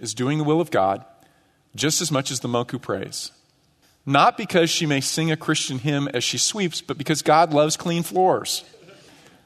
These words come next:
The Christian shoemaker does his Christian duty not by putting little crosses on all the shoes,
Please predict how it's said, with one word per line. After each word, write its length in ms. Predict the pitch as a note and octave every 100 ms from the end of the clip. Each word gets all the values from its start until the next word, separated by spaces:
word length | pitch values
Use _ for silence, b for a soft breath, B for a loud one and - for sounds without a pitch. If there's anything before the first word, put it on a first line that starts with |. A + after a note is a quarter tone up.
| -
The 60 |
Christian 320 | - A3+ - G3+
shoemaker 480 | A3+ A3 G3 F#3
does 180 | F3 E3+
his 140 | E3 -
Christian 360 | F3+ - E3+
duty 240 | E3 F#3+ D3+
not 220 | D#3 F3+
by 120 | E3
putting 280 | D#3+ F3+ D#3+
little 220 | D#3+ D3+
crosses 520 | - D#3+ E3+ - C3+
on 140 | C3+ B2+
all 140 | D3+
the 100 | C#3+
shoes, 480 | - F3+ E3 C#3